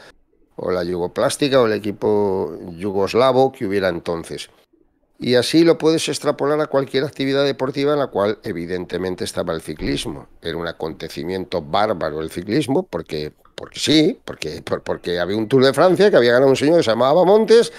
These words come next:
y desde los años sesenta, pues estuvimos con Julito Jiménez primero, con otros que no fueron tan famosos, pero que eran muy buenos ciclistas. Quiero decir,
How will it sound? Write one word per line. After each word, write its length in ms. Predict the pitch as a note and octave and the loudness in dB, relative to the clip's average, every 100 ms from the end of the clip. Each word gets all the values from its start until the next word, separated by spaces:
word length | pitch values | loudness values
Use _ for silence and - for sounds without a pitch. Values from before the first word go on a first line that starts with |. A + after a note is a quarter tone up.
| - - _ - | -18 -20 _ -10
y 120 | A2+ | -4
desde 240 | A#2 A#2 A#2+ | 0 2 2
los 160 | A#2 | 2
años 280 | C3+ C#3 D3+ | 0 2 0
sesenta, 520 | E3 D#3+ G3+ G3+ G#3+ | 0 -2 0 0 -2
pues 160 | G#3 B2+ | -2 -4
estuvimos 400 | B2+ C#3 D3 C#3 | -4 -2 -2 -2
con 160 | C#3+ | -4
Julito 360 | C3+ C3+ C#3+ D3 | -4 -4 -2 -4
Jiménez 420 | C3+ C#3 C#3+ C#3+ | -4 -4 -2 -4
primero, 540 | - E3 F#3+ A3+ A3 G#3 | -2 0 4 4 2 0
con 220 | C3+ C3 | 0 4
otros 400 | D#3+ D3+ D3 - | 2 2 0 0
que 100 | A#2+ | -2
no 120 | C3+ | 0
fueron 280 | C#3 C#3 C3+ | 0 -2 -2
tan 200 | C#3 C3+ | -4 -4
famosos, 460 | C3 D3 D3+ C#3 | -2 -2 -2 -4
pero 200 | - A#2 | -4 -4
que 80 | A#2+ | -2
eran 180 | C#3+ C3+ | 0 0
muy 200 | C3 C#3+ | 2 0
buenos 260 | C3 C3 - | 0 -2 -4
ciclistas. 560 | C3 D3 D#3+ - E3 - _ _ _ _ - | -6 -4 -4 -4 -6 -8 _ _ _ _ -6
Quiero 220 | F3 F#3+ | 0 2
decir, 440 | F#3 - F3+ F3 | 2 4 2 0